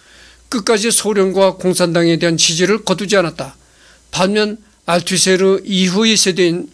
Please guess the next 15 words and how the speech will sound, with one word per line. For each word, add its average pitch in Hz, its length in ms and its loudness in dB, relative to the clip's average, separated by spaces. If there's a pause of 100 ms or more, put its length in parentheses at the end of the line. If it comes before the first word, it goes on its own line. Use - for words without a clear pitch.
(400)
샹탈 202 540 0
무페 175 340 -4
등 175 200 -2
소위 196 360 0
말하는 202 480 2 (340)
포스트 202 380 0
마르크스주의자들 175 1500 -2
사이에서는 165 720 -2 (400)
비공산당, 175 920 -2 (440)
비소련, 190 640 0 (380)
비중국의 185 800 0
경향이 165 520 -2
두드러진다. 165 760 -6 (160)
이런 175 220 -4
얘기입니다. 156 420 -8